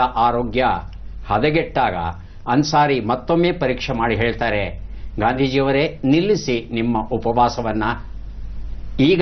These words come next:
ನಿಜಕ್ಕೂ ಹದಗೆಟ್ಟಿದೆ, ಜೀವಕ್ಕೂ ತೊಂದರೆ ಆಗಬಹುದು." ಅಂದಾಗ ಗಾಂಧೀಜಿ ಹೇಳ್ತಾರೆ, "ದಯವಿಟ್ಟು ಒಂದು ದಿನ ಅವಕಾಶ ಕೊಡಿ, ನಾಳೆ ಬಂದು ನನ್ನ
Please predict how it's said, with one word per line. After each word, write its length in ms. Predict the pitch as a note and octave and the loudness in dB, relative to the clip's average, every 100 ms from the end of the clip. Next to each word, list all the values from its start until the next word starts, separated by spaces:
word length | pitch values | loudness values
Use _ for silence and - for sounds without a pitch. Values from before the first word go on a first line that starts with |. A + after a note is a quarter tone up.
| D#3 | 2
ನಿಜಕ್ಕೂ 460 | A#2+ C#3+ D3+ G#3 | 2 0 2 2
ಹದಗೆಟ್ಟಿದೆ, 840 | C3+ B2+ C3+ C#3 - A#2 G#2 G#2 - - A2+ | 2 2 0 0 0 -2 -2 -4 -8 -12 0
ಜೀವಕ್ಕೂ 480 | C#3+ D3 D3 D3+ | 2 4 2 -2
ತೊಂದರೆ 420 | C3+ A#2+ C#3+ E3+ E3 | -2 2 4 4 4
ಆಗಬಹುದು." 640 | B2+ B2+ B2 B2 A#2 B2 - | 2 0 -2 -2 0 -2 -2
ಅಂದಾಗ 340 | G#2+ G2 G2+ A2 A#2+ - - - - | -2 0 2 2 2 0 -12 -16 -10
ಗಾಂಧೀಜಿ 480 | G#2+ A#2 D3+ E3 D#3+ | -2 0 4 4 4
ಹೇಳ್ತಾರೆ, 560 | C#3 A#2 G2 G2 E2 D#2+ - - - - - - - - G#2+ | 2 0 -2 -4 -4 -6 -12 -12 -12 -12 -12 -10 -10 -8 0
"ದಯವಿಟ್ಟು 400 | D3 G3 G3 G#3 - | 2 4 4 2 4
ಒಂದು 340 | D3+ B3 A#3+ F#3+ | 4 4 4 4
ದಿನ 140 | E3 D#3 D#3 | 4 2 2
ಅವಕಾಶ 400 | C3 C3 B2+ C3+ | 0 0 -2 -2
ಕೊಡಿ, 320 | C3 G#2 E2+ - - - - A#2 | -2 -2 -4 -6 -14 -14 -6 0
ನಾಳೆ 340 | C3 F3 A3+ | 2 4 2
ಬಂದು 280 | E3 D#3+ E3 | 2 2 2
ನನ್ನ 240 | C#3 C#3 | 2 0